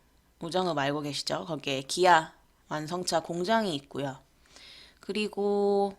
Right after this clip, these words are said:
남양, 화성 남양의 현대자동차 알앤디 거점, 네, 자율주행 전기 수소차 기술의 거점이 될 남양 연구소가 자리를 하고 있고, 화성 송산그린시티 남측지구에 조성 중인 산업단지가 자동차 부품 관련 산업단지라는 거 다 알고 계실 겁니다.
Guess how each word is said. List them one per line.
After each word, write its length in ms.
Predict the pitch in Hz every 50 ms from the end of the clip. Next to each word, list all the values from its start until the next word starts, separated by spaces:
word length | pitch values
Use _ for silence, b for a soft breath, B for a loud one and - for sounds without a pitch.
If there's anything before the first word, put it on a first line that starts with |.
| _ - -
남양, 440 | 156 151 156 160 170 165 151 147 147 -
화성 320 | 220 240 233 277 277 254
남양의 640 | 190 - - 147 147 143 147 180 240 277 311 339 -
현대자동차 1040 | - - 277 277 285 285 277 240 226 180 185 180 180 - - - 147 143 143 170 240 - _
알앤디 540 | - 147 156 151 185 196 196 180 170 160 -
거점, 580 | - - 160 156 - - 160 143 139 147 - - - - - -
네, 240 | - 156 147 143 135
자율주행 680 | 131 - - 165 190 220 233 196 190 180 165 156 160 -
전기 380 | - - 165 170 175 165 190 190
수소차 580 | - 196 185 208 196 - - 180 170 165 160 156
기술의 420 | 151 - 170 147 - 175 175 160 160
거점이 560 | - - 151 147 - - 185 180 175 165 -
될 320 | 202 240 277 311 330 320 B B B B B B
남양 380 | - 135 151 165 208 240 233 196
연구소가 380 | 156 151 151 160 - 165 165
자리를 340 | 160 - 147 139 143 147 151
하고 220 | 170 202 202 220 185
있고, 500 | 139 - - - - 143 143 151 220 240 B B B B B B B B B B
화성 340 | - 254 262 269 294 285 277
송산그린시티 720 | 277 269 254 269 269 262 262 247 240 226 - - - 202
남측지구에 600 | 165 143 143 151 - - - - 175 185 175 165
조성 320 | 156 156 156 160 165 170 160
중인 220 | 156 160 160 156
산업단지가 840 | 156 175 180 185 175 - 175 156 147 139 143 139 147 143 170 233 -
자동차 560 | - - 165 151 175 175 180 180 - 175 160
부품 480 | 160 - 165 - - - - 220 220 214
관련 320 | 202 190 180 180 175 170
산업단지라는 720 | 165 180 180 180 175 - 170 160 156 160 156 147 147 147
거 80 | 143 -
다 140 | - 156 143
알고 200 | 143 143 143 143
계실 280 | 151 160 151 175 180
겁니다. 540 | 175 - 147 139 135 127 - - - 110 -